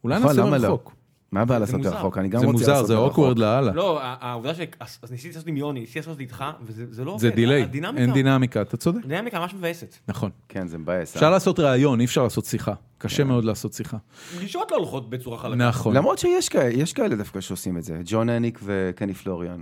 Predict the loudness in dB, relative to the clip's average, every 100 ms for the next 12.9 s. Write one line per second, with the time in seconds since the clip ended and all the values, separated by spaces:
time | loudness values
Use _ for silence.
0 | -16 _ -16 -10 -6 -4 -4 -2 -2 -2
1 | -4 -4 -6 -6 -6 -6 -4 -4 -8 -12
2 | -14 -10 -8 -8 -12 -12 -10 -8 -8 -12
3 | _ _ 2 2 2 2 0 -4 -20 _
4 | -10 -10 -8 -10 -10 -10 -8 -6 -8 -10
5 | -10 -12 -14 -18 _ _ _ _ -10 -8
6 | -6 -6 -6 -4 -4 -4 -4 0 2 4
7 | 4 2 0 -2 0 2 4 2 2 0
8 | 2 2 2 0 0 0 -2 -4 -10 _
9 | -14 -14 -14 _ -2 2 4 4 4 0
10 | -2 _ _ _ -16 -12 -10 -12 -16 -4
11 | 2 4 4 4 2 0 -4 -6 -8 -12
12 | -14 -12 -12 -16 _ _ -18 -16